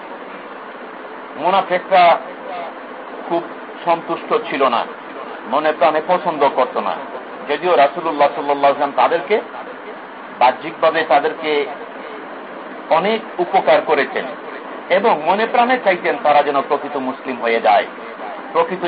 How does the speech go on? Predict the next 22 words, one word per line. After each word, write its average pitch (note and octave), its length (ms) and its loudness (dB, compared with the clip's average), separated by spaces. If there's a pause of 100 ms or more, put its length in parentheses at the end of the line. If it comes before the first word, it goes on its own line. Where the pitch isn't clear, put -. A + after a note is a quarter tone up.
ঈমানদার D3+ 440 4
হয়ে B2+ 220 4
যায়, G#2+ 340 6
তারা D3+ 160 6
যেন D3 220 -2
নেফাক C#3+ 320 0 (120)
ছেড়ে C3 160 -2
দেয়। G#2+ 220 2 (1120)
এই - 160 -4
জন্য G#3+ 160 -4
তাদের D3+ 340 4
প্রতি D3+ 260 -8
তিনি C#3 140 -4
অত্যধিক C3 400 0 (140)
উদার B2+ 280 6 (120)
ছিলেন। F#2+ 200 -6 (1600)
এই E3 140 -2 (100)
অবস্থাটাই D#3+ 640 2
চলছিল। C3 360 0 (1900)
কিন্তু D#3+ 460 -4
মুনাফিকরা A#3 720 2
যে F#3+ 380 2